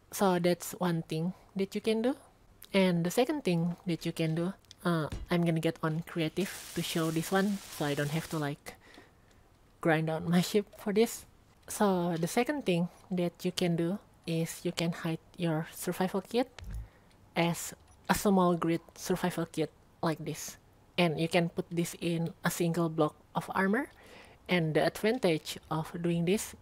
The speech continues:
is it won't show up at all in the control panel. And you can power it up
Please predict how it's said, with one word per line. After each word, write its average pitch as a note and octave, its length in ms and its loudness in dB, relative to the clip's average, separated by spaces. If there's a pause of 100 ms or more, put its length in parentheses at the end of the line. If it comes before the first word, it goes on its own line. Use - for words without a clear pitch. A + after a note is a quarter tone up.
is D#3+ 600 -2 (500)
it - 160 0
won't F3 260 4
show - 380 2
up D#3+ 160 0 (260)
at F3 140 -2
all G3+ 260 4 (280)
in E3+ 100 0
the E3 80 0
control E3 340 -2
panel. G#3+ 380 0 (400)
And F3+ 360 4 (100)
you F#3 140 0
can F3 420 0
power F3 480 4
it - 240 -2
up D#3+ 160 2